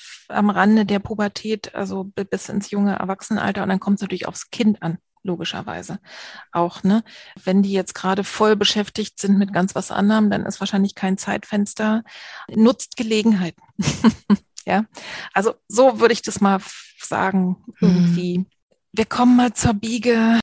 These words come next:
Speaker 1: die noch ein bisschen allgemeiner ist. Nämlich, du hast es vorhin schon mal gesagt,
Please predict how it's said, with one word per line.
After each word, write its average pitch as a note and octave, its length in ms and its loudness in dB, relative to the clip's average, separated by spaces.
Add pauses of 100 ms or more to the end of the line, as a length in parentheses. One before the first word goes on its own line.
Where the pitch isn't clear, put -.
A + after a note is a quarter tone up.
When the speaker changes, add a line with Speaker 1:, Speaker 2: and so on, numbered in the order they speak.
(140)
Speaker 1:
die A#3 80 0
noch A#3 240 6
ein G#3 220 2
bisschen F#3+ 320 -4
allgemeiner E3+ 760 -6
ist. - 340 -4
Nämlich, G#3 380 2
du G#3 120 0
hast G#3 200 -2
es - 100 -10
vorhin A3+ 380 -2
schon G#3 220 0
mal G3 260 -2
gesagt, F#3+ 640 -8